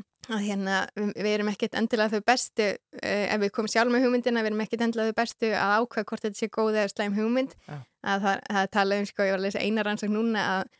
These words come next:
Speaker 1: að silfur er oft gull, þannig að næst besta hugmyndin er oft sú besta. <laughs> En, hérna, en það er svona aðferðir sem við getum farið í að bakka út og alls konar til þess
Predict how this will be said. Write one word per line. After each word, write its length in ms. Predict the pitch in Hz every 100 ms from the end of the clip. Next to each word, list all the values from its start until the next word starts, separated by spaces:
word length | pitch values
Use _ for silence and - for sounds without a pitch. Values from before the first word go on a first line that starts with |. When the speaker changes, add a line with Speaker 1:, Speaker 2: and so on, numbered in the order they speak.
| _ 196
Speaker 1:
að 140 | 196 -
silfur 480 | - 277 294 233 247
er 160 | 247
oft 160 | 233 - -
gull, 220 | - - -
þannig 160 | 190 185
að 60 | 196
næst 240 | 277 - -
besta 240 | 247 - 262
hugmyndin 400 | 269 254 247 226 247
er 80 |
oft 140 | 220 -
sú 60 | 208
besta. 300 | 226 196 208 - 247 - 233
<laughs> 500 | - - 208 262 233
En, 140 | 202
hérna, 380 | 220 254 220 196 190 - - -
en 140 | 220
það 60 | 226
er 60 | 226
svona 140 | 220
aðferðir 300 | 233 240 233
sem 80 | 226
við 80 | 220
getum 160 | 214 208
farið 320 | 220 220 202
í 20 |
að 300 | 185 202 202 -
bakka 300 | 208 - 196
út 180 | 190 -
og 60 | 196
alls 180 | 220
konar 200 | - 233 220
til 140 | 254
þess 160 | 233